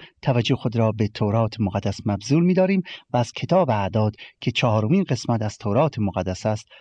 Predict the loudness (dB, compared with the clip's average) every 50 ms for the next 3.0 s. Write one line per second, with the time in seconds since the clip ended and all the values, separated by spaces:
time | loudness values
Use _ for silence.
0 | -14 _ -6 -6 -6 -6 -4 -4 -4 -2 -2 -2 0 0 0 0 0 0 0 -2
1 | -4 -4 -6 -8 -4 -2 0 0 0 -2 -4 _ _ _ -4 -2 -2 0 0 -2
2 | -4 -2 -4 -2 -2 -2 -2 -4 -4 -4 -4 -2 0 0 0 0 0 0 2 0